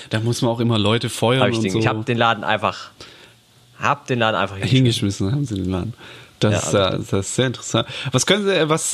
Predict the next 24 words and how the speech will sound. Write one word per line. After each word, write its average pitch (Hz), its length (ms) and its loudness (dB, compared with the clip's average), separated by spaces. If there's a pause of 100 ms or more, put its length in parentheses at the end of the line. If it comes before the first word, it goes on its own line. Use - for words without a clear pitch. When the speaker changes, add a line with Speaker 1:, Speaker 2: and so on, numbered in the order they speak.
Speaker 1:
ähm, 135 300 2
Speaker 2:
Ja. 113 160 6
Speaker 1:
können 104 120 0
Sie 170 80 -4
was 160 220 -2
über 143 220 2
die 131 80 2
Firma 139 300 2
sagen? 185 440 0
Oder 143 200 4
sind 139 200 0
Sie 135 100 2
heute 139 200 4
das 127 160 -2
erste 123 260 2
Mal, 110 200 2
gehen 104 200 2
Sie 98 60 0
da 98 100 2
hin, 98 300 0
oder? 98 320 -2 (1800)
Speaker 2:
Äh, 123 500 6
nee, 147 220 4
ich - 140 0